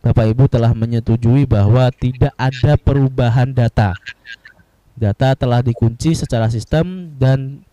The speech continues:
bersifat final. Oleh karena itu, permasalahan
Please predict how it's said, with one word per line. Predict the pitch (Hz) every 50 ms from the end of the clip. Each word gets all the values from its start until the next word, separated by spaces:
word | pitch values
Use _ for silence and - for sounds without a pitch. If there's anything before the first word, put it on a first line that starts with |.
| _ _ _ - - - - _ _ _ _ _ -
bersifat | - - - 131 123 - 127 123 -
final. | - - 120 120 127 131 127 120 113 98 90 87 - - _ _ - - - _ _ _ _ _
Oleh | - - 104 104 -
karena | 113 107 104
itu, | 107 - - 156 170 175 170 170 175 160 - - - _ _ _ _ _ - 101 113 120 101 104 - - - _ _ _ _ _ 135 - _ _ _ _ _ _ _ _ _ _ _ _ _ _ _ _ _ _ _ _ _ _ _ _ _ _ _ _ _ _ _ _ _ _ _ _ _
permasalahan | - 101 98 123 131 147